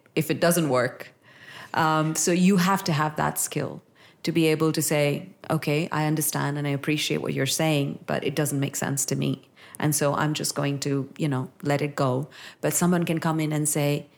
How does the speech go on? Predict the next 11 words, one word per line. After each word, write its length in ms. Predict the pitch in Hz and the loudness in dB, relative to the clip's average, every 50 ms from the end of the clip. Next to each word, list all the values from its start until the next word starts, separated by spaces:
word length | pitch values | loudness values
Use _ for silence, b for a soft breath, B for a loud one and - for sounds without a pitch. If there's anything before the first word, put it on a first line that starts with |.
| b b b | b b b
"You 120 | - 147 | -2 0
have 200 | 139 151 156 156 | 2 2 2 2
a 60 | 170 | 0
great 300 | 160 - 175 175 175 175 | 0 2 2 2 2 0
product, 580 | - - 165 147 147 147 147 143 147 147 - - b b b b b b b b b b - - | -2 -2 0 0 2 2 0 0 -2 -4 -8 -16 b b b b b b b b b b -6 -2
but 180 | 180 165 - | -2 0 2
you're 100 | - 160 | 2 2
not 240 | 156 151 151 147 - | 2 2 0 -2 -2
thinking 480 | - 151 147 139 - 147 147 147 147 - - _ _ _ _ _ _ _ _ - _ - 165 147 | -2 -2 0 0 0 0 0 -2 -4 -6 -10 _ _ _ _ _ _ _ _ -20 _ -10 -4 0
bigger 380 | 156 156 151 151 139 127 - - | 0 2 2 2 2 0 0 0
than, 320 | - 143 139 143 143 - | 0 0 0 0 -2 -4